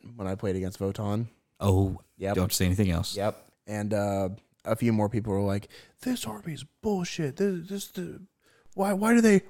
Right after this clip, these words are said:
Speaker 1: why do they get these saves? Why does it do so much damage? Why do they hit on threes?"
Speaker 2: And it was.
Speaker 1: Oh, and it was. Not anymore. Nope. Uh, we are all, we are collectively paying for the sins of ninth
Speaker 2: Mm-hmm.
Speaker 1: edition.
Speaker 2: Yep.
Speaker 1: So I decided, why not? I'm gonna buy two, two new armies to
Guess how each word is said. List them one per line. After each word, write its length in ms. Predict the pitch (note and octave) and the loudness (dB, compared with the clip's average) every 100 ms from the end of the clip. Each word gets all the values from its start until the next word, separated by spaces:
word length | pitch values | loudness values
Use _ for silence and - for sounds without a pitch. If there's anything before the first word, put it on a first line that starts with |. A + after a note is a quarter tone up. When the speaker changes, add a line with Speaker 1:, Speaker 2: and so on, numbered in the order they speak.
| - | -2
Speaker 1:
why 100 | A3 | 0
do 60 | |
they 120 | A3 F#3 | 2 2
get 260 | G#3 G3+ | 2 2
these 220 | G3+ F#3 | 2 2
saves? 420 | - - F3+ E3+ D3 | 4 4 6 6 6
Why 140 | E3 | 4
does 100 | F#3+ | 4
it 40 | |
do 100 | F#3 | 6
so 240 | F#3 - F3 | 4 6 4
much 220 | F3+ - | 4 2
damage? 440 | D3 D#3+ D#3+ A#2+ | 2 4 2 2
Why 140 | B2+ C#3 | 0 2
do 40 | |
they 80 | E3 | 2
hit 140 | D3 | 4
on 140 | D#3+ D3 | 4 4
threes?" 580 | C3 D3 D3+ G#2 G#2 - - _ - | 2 4 6 4 0 -4 -10 _ 2
Speaker 2:
And 200 | G2+ A#2+ | 6 8
it 100 | - | 6
was. 400 | A2+ A2+ - - _ _ _ _ _ _ _ | 4 2 -2 -12 _ _ _ _ _ _ _
Speaker 1:
Oh, 100 | A#2+ | 2
and 80 | A2 | 2
it 80 | D2+ | 0
was. 520 | F2 G#2+ C2 - - - _ _ _ | 2 2 0 -8 -14 -16 _ _ _
Not 100 | G#2 | -4
anymore. 380 | F#3 A3+ G3+ G#3 _ _ - | 0 0 0 -2 _ _ -2
Nope. 200 | E3 - | 0 0
Uh, 260 | - G2+ F#2+ | 2 2 4
we 160 | A#2 | 4
are 140 | B2 E2 | 4 4
all, 200 | B2+ C#3+ | 4 4
we 120 | A#2 | 2
are 160 | G#2 F#2+ | 2 0
collectively 560 | - G#2+ B2+ C3 A#2+ | 2 2 2 2 2
paying 380 | A#2 B2+ A2 A2 | 0 2 4 2
for 100 | - | 0
the 120 | F#2+ F2 | -2 -2
sins 420 | - A2 A2 G#2 | 0 2 2 0
of 200 | G2+ G#2+ | -2 -2
ninth 180 | F#2 F#2 | -2 0
Speaker 2:
Mm-hmm. 80 | F#2 | -2
Speaker 1:
edition. 460 | F#2 G2 F2+ G2 F#2 | -4 -2 -2 -4 -6
Speaker 2:
Yep. 100 | - _ _ _ _ _ | -14 _ _ _ _ _
Speaker 1:
So 240 | - F#2+ | 0 2
I 80 | F#2+ | 2
decided, 500 | F#2+ - F#2+ F#2+ G2 | 0 0 2 0 2
why 140 | A2+ | 4
not? 240 | A#2 F#2+ G2 | 4 4 2
I'm 60 | |
gonna 140 | G2 F#2+ | 0 0
buy 160 | F#2 | -2
two, 300 | F2+ - G2+ | -2 0 -2
two 240 | - - D3 | -2 4 6
new 160 | C3+ | 6
armies 360 | G#2 G#2+ G#2 G2 | 6 4 2 0
to 280 | - G2 G#2+ | 2 2 2